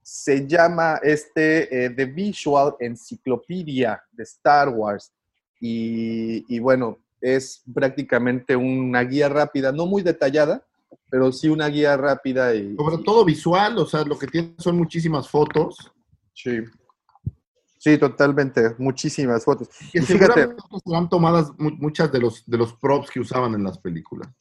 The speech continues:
Speaker 1: Totalmente. Mira, esa que trae Mike también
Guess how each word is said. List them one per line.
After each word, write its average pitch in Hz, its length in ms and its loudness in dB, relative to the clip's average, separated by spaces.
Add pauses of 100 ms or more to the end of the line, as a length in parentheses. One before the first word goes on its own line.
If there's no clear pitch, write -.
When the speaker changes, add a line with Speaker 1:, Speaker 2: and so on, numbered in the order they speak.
(240)
Speaker 1:
Totalmente. 147 840 2
Mira, 160 180 2
esa 202 320 2
que 175 100 0
trae 185 220 2
Mike 156 360 -4 (680)
también 135 760 0